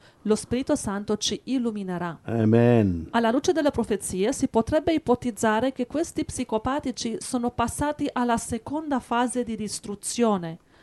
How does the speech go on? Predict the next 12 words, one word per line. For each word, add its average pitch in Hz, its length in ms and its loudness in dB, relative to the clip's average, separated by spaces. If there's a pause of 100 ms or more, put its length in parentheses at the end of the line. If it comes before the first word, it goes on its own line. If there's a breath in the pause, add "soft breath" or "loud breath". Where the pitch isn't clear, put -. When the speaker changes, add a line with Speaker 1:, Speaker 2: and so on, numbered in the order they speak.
(260 soft breath)
Speaker 1:
facendo 247 500 0
assumere 226 640 0
per 214 160 0
via 214 320 0
orale 220 520 2
le 190 120 0
siringate 226 920 -2 (120)
attraverso 190 720 -4
il 220 180 -4
latte. 226 460 0
Speaker 2:
Hai 101 100 -2
capito? 95 460 -2